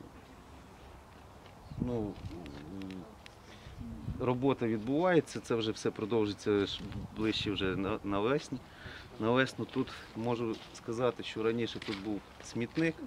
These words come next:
фактично наші хлопці розчистили, зробили спорт-, спортмайданчик, зробили полосу перешкод. Є в нас інструктора, які проводили тут,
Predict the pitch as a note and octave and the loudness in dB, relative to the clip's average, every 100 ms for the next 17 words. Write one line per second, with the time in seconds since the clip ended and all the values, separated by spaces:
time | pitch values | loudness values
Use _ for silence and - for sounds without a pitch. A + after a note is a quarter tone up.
0 | G#2+ G2 - A2+ - G#2 G#2+ G2+ - G2 | -8 -10 -4 -4 -2 -2 -2 -2 -6 -2
1 | A2+ - - - - - - - - G#2+ | -2 -2 -8 -8 -14 -16 -16 -10 -2 0
2 | - D#3 D3+ D3 C3+ A#2+ - - - - | 4 4 4 0 -2 -2 -8 -18 -18 -16
3 | - - F#2 G2+ B2 A#2 G2 - G2+ - | -14 -8 -2 0 4 4 2 -2 -6 -6
4 | - - D3 D3 B2+ A#2 A#2 A2 - F#2+ | -10 2 2 4 0 4 4 4 0 -4
5 | G2 G#2+ A#2 G#2+ - A2+ G#2 F#2+ - - | -4 0 2 2 2 2 2 0 -6 0
6 | C3 B2 - B2+ A#2 - - - F#2+ G#2+ | 2 2 0 0 0 -2 -10 -6 4 4
7 | G#2+ F#2+ - - - - - - - G#2+ | 6 2 -2 -12 -16 -12 -12 -12 0 0
8 | - A2+ - C3+ C#3 B2 - - A2+ A2+ | 2 -2 6 8 8 8 2 0 4 4
9 | G#2 G#2 G2 | 6 6 4